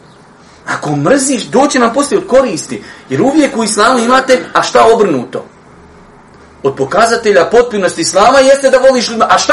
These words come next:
ako im ne voliš, šta je to pokazatelj? Opet potpunost imana. Pa nije, bolan. Pokazatelj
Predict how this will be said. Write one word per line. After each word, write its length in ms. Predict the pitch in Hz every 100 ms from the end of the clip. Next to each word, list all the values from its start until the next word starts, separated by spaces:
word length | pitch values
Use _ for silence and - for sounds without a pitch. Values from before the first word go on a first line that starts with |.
| 320
ako 120 | 339 302
im 80 |
ne 120 | 269 302
voliš, 240 | 302 226
šta 100 | 311
je 100 | 302
to 140 | 285
pokazatelj? 600 | 233 240 269 247 - 123 - -
Opet 420 | 175 208 202 202 -
potpunost 540 | 185 180 139 131 -
imana. 460 | 131 120 104 104 90 -
Pa 120 | 196
nije, 600 | 190 233 240 269 262 240
bolan. 320 | 233 233 214 - - 214 226
Pokazatelj 760 | 247 233 277 294 285 269 247